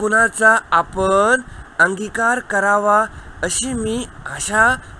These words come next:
बाळगतो. मी आशा करतो की तुम्हाला हा लेसन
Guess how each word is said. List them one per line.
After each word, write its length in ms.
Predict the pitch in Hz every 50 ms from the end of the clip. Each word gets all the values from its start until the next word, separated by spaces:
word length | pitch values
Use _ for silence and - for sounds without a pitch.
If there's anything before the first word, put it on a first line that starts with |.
| -
बाळगतो. 840 | - 120 151 165 180 196 214 - - - 233 240 240 233 202 135 - - - - - - -
मी 180 | 131 165 196 - - - -
आशा 340 | 147 139 147 - - 247 254
करतो 560 | 254 247 233 226 - - 220 214 214 214 214 - - - - -
की 100 | - 226
तुम्हाला 460 | - - 208 190 190 196 208 214 226
हा 240 | 226 202 196 214 226
लेसन 520 | 220 202 185 180 - - 196 196 208 226